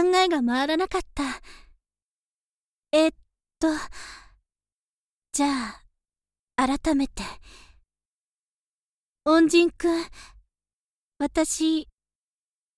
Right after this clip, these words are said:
君のことが好きみたい。私と付き合ってくれる？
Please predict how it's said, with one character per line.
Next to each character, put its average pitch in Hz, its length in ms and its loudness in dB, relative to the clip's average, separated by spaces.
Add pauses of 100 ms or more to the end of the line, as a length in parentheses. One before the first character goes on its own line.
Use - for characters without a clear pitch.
(160)
君 349 280 6
の 415 140 6
こ - 180 -2
と 427 160 4
が 359 120 0
好 - 280 -6
き 370 140 4
み 370 140 -2
た 277 240 -4
い。 220 100 -12 (1900)
私 302 460 -2
と 320 360 0 (880)
付 - 160 -10
き 370 200 4
合 381 40 6
っ - 20 4
て - 240 -8
く - 180 -6
れ 262 140 -2
る？ 285 160 -4